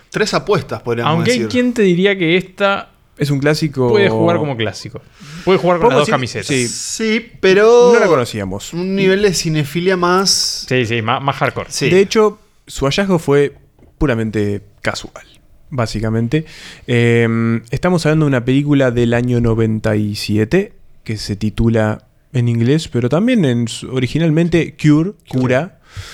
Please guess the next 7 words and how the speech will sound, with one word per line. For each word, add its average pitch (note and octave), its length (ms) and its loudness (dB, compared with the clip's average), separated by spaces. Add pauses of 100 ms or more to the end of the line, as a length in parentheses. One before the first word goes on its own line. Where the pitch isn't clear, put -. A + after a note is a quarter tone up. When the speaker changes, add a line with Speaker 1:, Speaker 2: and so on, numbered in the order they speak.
(300)
Speaker 3:
de D#3 420 2 (100)
el C3 320 0
director B2+ 600 0 (180)
Ryoshi, B2+ 560 -2
¿es? - 260 -6 (140)
Speaker 2:
Kiyoshi. B2+ 520 -4
Speaker 3:
Kiyoshi D#3 600 0